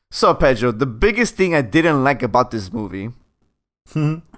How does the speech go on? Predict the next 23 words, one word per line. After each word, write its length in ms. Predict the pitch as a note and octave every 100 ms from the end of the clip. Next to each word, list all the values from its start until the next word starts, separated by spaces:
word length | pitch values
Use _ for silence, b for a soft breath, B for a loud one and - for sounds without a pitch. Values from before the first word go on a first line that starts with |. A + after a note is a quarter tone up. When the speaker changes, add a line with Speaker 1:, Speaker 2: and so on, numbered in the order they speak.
| _
Speaker 1:
is 420 | E3+ D#3 C#3 -
that 200 | - C3+
the 80 | A2+
dogs 540 | G#2+ - C#3 C3+ C3+ -
killed 320 | - C3 A#2
the 80 | G#2+
mother. 420 | G#2 G2+ - G2+ - _ _ _ -
I 140 | A2+
felt 460 | B2+ - C#3 - _ -
that 120 | C3
Speaker 2:
Yeah. 80 | B2
Speaker 1:
was 140 | B2+ G#2
so 760 | - - D#3 D3 C#3 C3+ C3 -
idiotic. 540 | C3 G#2+ G2 C#2 - - - _ _ - _ _ -
I 280 | C#3+ D#3
Speaker 2:
So, 60 | C#3+
Speaker 1:
did 120 | C3
not 200 | A#2 A#2
Speaker 2:
yeah. 80 | A2+
Speaker 1:
enjoy 220 | G#2+ G#2 G2+
that 160 | F#2
at 120 | F#2
all. 240 | F2 D#2